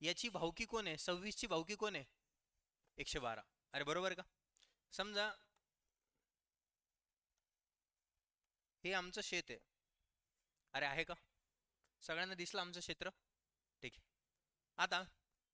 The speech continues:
जेव्हा पण वाटण्या होईल, तसं तुम्ही एकटाच आहे, हा प्रणव आणि हा मंगेश, बरोबर? तर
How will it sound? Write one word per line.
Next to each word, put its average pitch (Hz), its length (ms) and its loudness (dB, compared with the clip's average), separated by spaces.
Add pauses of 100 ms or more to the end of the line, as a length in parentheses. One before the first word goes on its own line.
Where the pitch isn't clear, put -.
(140)
जेव्हा 180 260 4
पण 226 160 0
वाटण्या 214 340 4
होईल, 160 240 0 (2250)
तसं 143 200 -12
तुम्ही 170 180 -8
एकटाच 160 300 -6
आहे, 143 80 -6 (2750)
हा 156 40 0
प्रणव 175 400 -2 (1500)
आणि 147 140 -6
हा 180 140 -4
मंगेश, 147 460 -6 (880)
बरोबर? 143 260 -2 (1400)
तर 208 180 2